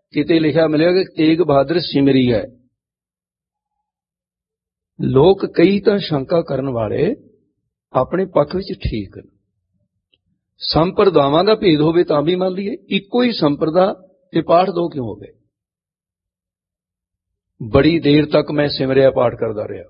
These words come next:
ਮੈਂ ਜਦੋਂ ਅਰਦਾਸ ਕਰਨੀ, ਤੇਗ ਬਹਾਦਰ ਸਿਮਰਿਆ ਵੀ ਇਹ ਸਾਡਾ ਸੰਪਰਦਾਇ ਪਾਠ ਹੈ,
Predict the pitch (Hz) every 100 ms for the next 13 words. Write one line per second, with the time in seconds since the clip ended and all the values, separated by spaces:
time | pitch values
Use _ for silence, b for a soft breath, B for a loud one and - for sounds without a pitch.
0 | _ _ - 131 135 135 139 127 127 143
1 | - 147 175 214 - _ - 156 170 151
2 | 135 135 131 - 120 110 90 98 135 143
3 | 127 127 135 135 127 123 117 117 95 95
4 | -